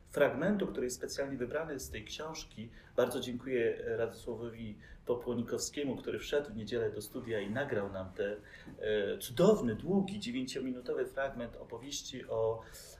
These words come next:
opowieści o spotka-, o tym, co się wydarzyło w związku z tą jedenastką,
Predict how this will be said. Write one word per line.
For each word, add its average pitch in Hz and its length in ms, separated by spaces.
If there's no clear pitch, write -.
opowieści 123 960
o - 80
spotka-, - 760
o 175 80
tym, 139 180
co 160 100
się 147 160
wydarzyło 120 680
w - 40
związku 117 360
z - 140
tą 117 260
jedenastką, 117 840